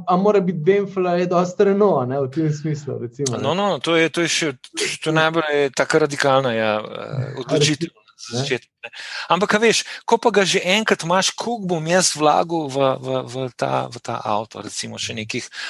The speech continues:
Speaker 2: dodatkov, pa v-, vsega živega. Veš, to so take drobne stvari, ki pa na koncu koncev tudi prispevajo kar veliko, ne.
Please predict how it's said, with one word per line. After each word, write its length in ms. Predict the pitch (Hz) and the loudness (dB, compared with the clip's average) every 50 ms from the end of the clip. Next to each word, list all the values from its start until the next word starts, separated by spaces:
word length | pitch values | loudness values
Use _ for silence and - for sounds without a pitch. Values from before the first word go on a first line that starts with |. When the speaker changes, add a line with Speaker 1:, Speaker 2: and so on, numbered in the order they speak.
| - - | -12 -14
Speaker 2:
dodatkov, 640 | - - 123 120 104 120 113 113 117 - - - 113 | -16 -8 -8 0 4 6 6 6 6 4 0 -6 -8
pa 120 | - - 120 | -4 -6 -6
v-, 300 | 139 151 175 180 - - | -6 -6 -10 -8 -6 -4
vsega 400 | 214 180 - - 185 180 175 180 | -2 0 4 4 4 4 4 2
živega. 460 | 143 113 104 131 143 143 127 117 101 | 0 -2 -2 -2 -4 -2 0 0 0
Veš, 160 | 107 131 - | 0 0 -2
to 80 | - - | -2 -2
so 140 | - - - | -4 0 2
take 260 | 170 165 - - 185 - - - - - | 0 0 2 0 -4 -4 -4 -10 -10 -10
drobne 520 | - 131 139 147 147 151 160 156 208 247 262 | -2 0 4 6 6 6 6 4 2 2 2
stvari, 480 | - - - 180 165 156 185 226 240 - - - - - _ 180 165 165 | 2 0 2 2 4 4 4 4 2 0 -4 -14 -18 -20 _ -20 -20 -12
ki 160 | 139 - 208 | -6 -6 -4
pa 120 | - - 202 | 0 0 0
na 100 | 190 180 | 0 2
koncu 260 | - 180 190 196 - | 2 2 0 0 -2
koncev 360 | - 185 175 190 180 - 180 | -2 -2 -2 -2 -2 -4 -6
tudi 220 | 151 - 185 - - | -4 -6 -8 -6 -4
prispevajo 720 | - 180 - - - - 170 165 165 180 175 175 175 156 | -4 -2 -2 -4 2 2 4 4 6 4 4 4 4 2
kar 180 | - - 180 180 | 2 2 2 2
veliko, 360 | 170 165 151 151 143 - - | 2 2 2 0 0 -2 -6
ne. 120 | - 104 | -10 -12